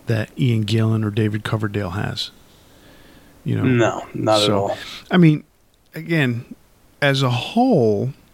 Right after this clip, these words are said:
Speaker 1: the album just, to me, lacks from poor choruses, which I think i-, if, if the songwriting or the arranging may have been a little bit better,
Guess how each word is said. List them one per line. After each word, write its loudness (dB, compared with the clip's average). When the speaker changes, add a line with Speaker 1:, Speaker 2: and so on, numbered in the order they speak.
Speaker 1:
the 0
album 2
just, 0
to 0
me, 4
lacks 0
from -4
poor 0
choruses, 0
which -2
I -8
think -2
i-, -8
if, -6
if -6
the -8
songwriting 2
or 0
the -4
arranging 0
may 0
have -2
been -2
a -2
little -2
bit -4
better, 0